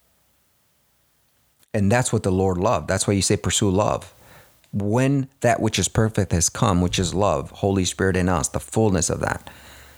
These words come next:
as we desire. And I've heard this minister say, "If the Lord ever comes to you and says, 'What would you like if you had a choice from the spiritual gifts?'"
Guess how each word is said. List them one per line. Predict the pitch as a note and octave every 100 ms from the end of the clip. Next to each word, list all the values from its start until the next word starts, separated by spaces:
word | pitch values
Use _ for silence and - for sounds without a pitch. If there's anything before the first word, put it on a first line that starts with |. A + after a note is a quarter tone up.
| - _ _ -
as | G#2+ G2+
we | A2 C3+
desire. | A#2+ A2 G#2+ A#2 G#2 C#2+ G#1+ _ - - _ _ _ _
And | A#2 A2 -
I've | A#2 G2+
heard | C#3+ D3
this | A#2+ G#2+ G#2
minister | G#2+ A2+ F#2+
say, | - G2 F#2 - - - - _
"If | B2 -
the | B2+
Lord | A2 C#3+
ever | C#3+ B2+
comes | A#2+ A#2+ A2 -
to | -
you | F2+ F#2 C#2 - - _ _ _ _ _ _ _ _ _ _ - - - - -
and | F#2+
says, | - A2+ G2+ E2 C#2 - _ _ _ - - -
'What | G2 A2+ -
would | B2 G2+
you | G#2
like | G#2 D#2+ C#2+ -
if | F#2
you | F#2+
had | F2+
a | D#2
choice | - G2 D#2 C#2 - - - - - D#3+ -
from | - F2+ D#2+ D#2+
the | D2+
spiritual | - F#2 F#2 E2+
gifts?'" | G2+ F#2+ -